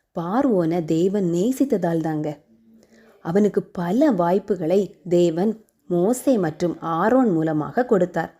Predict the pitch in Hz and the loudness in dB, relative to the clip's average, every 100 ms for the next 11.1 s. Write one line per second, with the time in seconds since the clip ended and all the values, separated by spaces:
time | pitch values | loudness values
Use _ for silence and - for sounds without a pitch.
0 | _ _ _ _ _ _ _ _ _ _ | _ _ _ _ _ _ _ _ _ _
1 | 180 214 294 208 175 165 175 - 311 311 | -4 2 4 4 2 -2 -2 -2 0 0
2 | 240 180 165 156 - _ _ _ - 165 | 2 2 2 -2 -6 _ _ _ -2 0
3 | 175 190 202 320 - _ _ _ 185 165 | 2 2 0 0 -2 _ _ _ -10 -4
4 | 233 320 330 294 190 160 196 240 214 190 | -2 0 2 2 2 0 2 2 2 2
5 | 175 156 156 180 208 185 160 151 156 240 | 2 0 -4 -4 -4 -4 -4 -4 -2 0
6 | 202 - _ _ _ _ _ _ - 170 | 0 -6 _ _ _ _ _ _ -12 0
7 | 175 196 208 160 - 143 143 160 175 196 | 4 4 2 -2 -4 -6 -4 -2 0 2
8 | 214 233 330 - - - 151 196 311 302 | 2 4 2 0 -8 -6 -4 0 -2 0
9 | 254 233 220 196 180 160 156 147 156 185 | -2 0 0 0 -2 -2 -4 -2 -4 -2
10 | 262 - 320 247 185 165 160 156 165 254 | -4 0 2 4 2 0 0 0 2 2
11 | 226 | 0